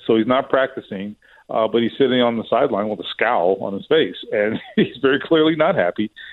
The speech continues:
and he still wants a deal. They are not intending to extend him. They just don't have any intention of doing that right now.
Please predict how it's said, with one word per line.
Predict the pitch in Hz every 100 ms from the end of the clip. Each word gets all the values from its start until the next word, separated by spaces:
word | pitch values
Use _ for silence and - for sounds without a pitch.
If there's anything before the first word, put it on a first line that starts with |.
| -
and | 131
he | 135
still | 180 175
wants | 196 175
a |
deal. | 151 165 - - _
They | 139 185 220 -
are | 143
not | 135 135 151 - _ _ _
intending | 135 117 147 143 127
to | 123 127
extend | 120 127 147
him. | 92 - _
They | 127 110
just | 117 -
don't | 120 139
have | - 143
any | 131 123
intention | 113 117 - 110
of | 92
doing | 101 151 139
that | 90
right | 104 92 -
now. | 82 82